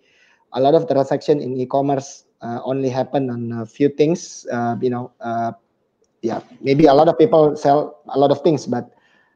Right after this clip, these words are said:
the top ones is always, uh, very standardized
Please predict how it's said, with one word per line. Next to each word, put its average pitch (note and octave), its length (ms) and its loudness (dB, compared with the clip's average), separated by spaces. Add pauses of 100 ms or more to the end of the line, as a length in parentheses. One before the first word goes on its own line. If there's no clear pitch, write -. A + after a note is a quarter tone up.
(140)
the C3 140 -2 (120)
top - 260 2
ones F3 360 4
is C3+ 160 -6
always, D3+ 640 4
uh, B2 440 -8 (360)
very D#3+ 240 4
standardized D3 880 0